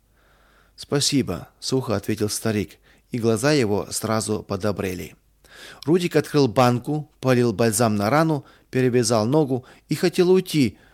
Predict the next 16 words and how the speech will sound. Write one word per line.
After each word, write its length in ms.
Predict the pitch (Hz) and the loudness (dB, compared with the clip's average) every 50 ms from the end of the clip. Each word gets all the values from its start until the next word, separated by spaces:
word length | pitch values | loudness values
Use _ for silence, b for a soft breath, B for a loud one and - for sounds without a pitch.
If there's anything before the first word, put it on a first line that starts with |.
| b b b | b b b
но 140 | b 139 147 | b -2 0
Мельник 420 | 139 120 113 107 107 113 113 - | 2 2 2 2 2 0 -2 -2
остановил 540 | 127 127 - - 139 139 139 120 113 104 92 | -2 -4 -2 -2 0 0 0 0 0 0 0
его. 340 | 92 98 90 87 78 - - _ _ _ _ _ _ _ _ _ _ _ _ _ _ _ _ | -2 -4 -6 -8 -10 -12 -16 _ _ _ _ _ _ _ _ _ _ _ _ _ _ _ _
"Подожди 400 | - 135 135 175 175 170 180 180 | -4 0 0 2 0 0 -2 -4
немного, 460 | 143 110 95 90 85 87 82 87 - - - | -4 -4 -4 -4 -6 -8 -10 -14 -14 -8 -4
присядь", 540 | - 151 143 - - 113 82 - - - _ _ _ _ b b b b b b b b | 0 0 2 2 2 0 -2 -4 -8 -18 _ _ _ _ b b b b b b b b
показал 500 | - 95 - - 104 98 123 131 135 131 | -12 -8 -4 -4 -2 0 0 0 0 0
он 180 | 123 104 80 104 | -2 -2 -2 -4
на 300 | 107 104 101 98 92 - | -2 -2 -2 -2 -4 -6
табуретку. 800 | - - 123 107 113 120 117 110 87 - - - - 78 - _ _ _ b b b b b b b b b b b b b | -4 -4 -4 -2 -2 -2 -2 -2 -4 -6 -8 -14 -16 -16 -16 _ _ _ b b b b b b b b b b b b b
"Ты 120 | - 139 | -4 -2
знаешь 360 | 135 143 165 170 165 160 139 156 | 0 4 4 6 6 4 4 0
еще 220 | 147 - - 202 | 0 0 0 0
какие-нибудь 680 | - 160 131 - - 117 110 101 104 101 95 107 - | 2 0 -2 0 0 0 0 2 0 0 -2 -4 -2
истории?" 600 | - 120 - - - 110 92 90 87 73 60 - | 0 0 0 0 0 -2 -2 -4 -6 -8 -10 -12